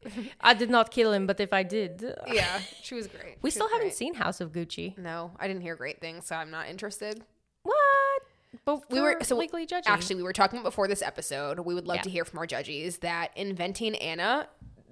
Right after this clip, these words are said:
Speaker 2: the lady who plays Anna, has a very odd accent and does not make sense to me. It does not sound Russian. It also does not sound German.
Speaker 1: Mm-hmm.
Speaker 2: Unsure what's happening. Similarly, I heard that Lady Gaga's accent in House of Gucci was very alarming
Speaker 1: Julia
Speaker 2: and
Speaker 1: Garner.
Speaker 2: that people did not love it.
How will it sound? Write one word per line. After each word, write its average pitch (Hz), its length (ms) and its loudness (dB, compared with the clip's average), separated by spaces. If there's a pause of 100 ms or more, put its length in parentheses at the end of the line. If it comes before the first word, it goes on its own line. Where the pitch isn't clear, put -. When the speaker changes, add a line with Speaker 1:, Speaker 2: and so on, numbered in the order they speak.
(120)
Speaker 2:
the 185 80 -2
lady 202 260 2
who 208 100 2
plays 196 320 2
Anna, 165 320 -4
has 170 160 -6
a 180 60 -4
very 170 480 -2 (140)
odd 175 220 0
accent 151 460 -2
and 151 80 -6
does 170 140 -2
not 175 180 -4
make 165 160 -4
sense 143 260 -6
to 190 60 -6
me. 220 60 -2
It 220 60 -4
does 170 120 -6
not 175 180 -6
sound 160 200 -4
Russian. 165 260 -4
It 233 140 -2
also 170 180 -4
does 170 140 -6
not 165 160 -4
sound 240 180 0
German. 156 400 -4 (160)
Speaker 1:
Mm-hmm. 190 220 -8 (320)
Speaker 2:
Unsure 214 420 2
what's 170 160 2
happening. 170 520 -2 (340)
Similarly, 196 720 2
I 165 100 0
heard 180 180 0
that 151 100 -4
Lady 175 200 -2
Gaga's 165 520 -2
accent 160 480 0
in 135 80 -8
House 165 280 0
of 156 100 -10
Gucci 160 340 -6
was 147 260 -6
very 156 340 -4
alarming 160 580 -6
Speaker 1:
Julia 190 220 -4
Speaker 2:
and 175 80 -2
Speaker 1:
Garner. 170 140 0
Speaker 2:
that 165 40 -2
people 175 220 -2
did 160 160 -12
not 160 200 -6
love 160 160 -2
it. 370 160 0